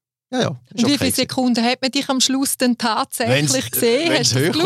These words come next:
Speaker 2: geschaut?
Speaker 1: sind's wahrscheinlich eine oder zwei Sekunden, oder?
Speaker 2: Und wir sind den ganzen
Speaker 1: <laughs>
Speaker 2: Abend dort gehockt. Also ich bin richtig stolz gewesen. Mich hat man, glaub ich, irgendwie fünf Sekunden <laughs> gesehen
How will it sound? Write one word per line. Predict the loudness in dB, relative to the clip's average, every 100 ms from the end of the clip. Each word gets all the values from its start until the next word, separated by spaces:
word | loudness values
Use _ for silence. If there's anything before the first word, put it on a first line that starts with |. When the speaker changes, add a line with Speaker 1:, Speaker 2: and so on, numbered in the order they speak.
| 2
Speaker 2:
geschaut? | 2
Speaker 1:
sind's | 2 0
wahrscheinlich | 0 0 -2 0
eine | 0 0 0
oder | 0 0
zwei | 0 0 0
Sekunden, | -2 -2 -4 -4 -2 -2
oder? | 0 0 0
Speaker 2:
Und |
wir | 0 2
sind | 0 0
den | 0
ganzen | 0 0 0 -2 0
Speaker 1:
<laughs> |
Speaker 2:
Abend | 2 2 2 -2 0
dort | 0 0 -4
gehockt. | -2 0 0 -4 -2 -2
Also | -2
ich | -2
bin | 0
richtig | 0 -2 -4 -2
stolz | -2 0 0 0
gewesen. | -2
Mich | -2
hat | -2 -4
man, | -6
glaub | -6 -2
ich, | -2
irgendwie | 0 -2
fünf | 0 0 0
Sekunden | -4 -4 -2 0 0
<laughs> |
gesehen | 0 -2 -2 -2 0